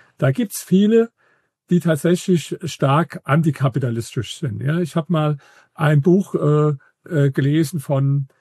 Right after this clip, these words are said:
äh, einem Vordenker dieser Leute, der heißt Benedikt Kaiser. Der ist so aus dem Höcke-Umfeld.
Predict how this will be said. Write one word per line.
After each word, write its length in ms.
äh, 380
einem 360
Vordenker 800
dieser 300
Leute, 400
der 240
heißt 300
Benedikt 500
Kaiser. 580
Der 100
ist 100
so 100
aus 180
dem 180
Höcke-Umfeld. 840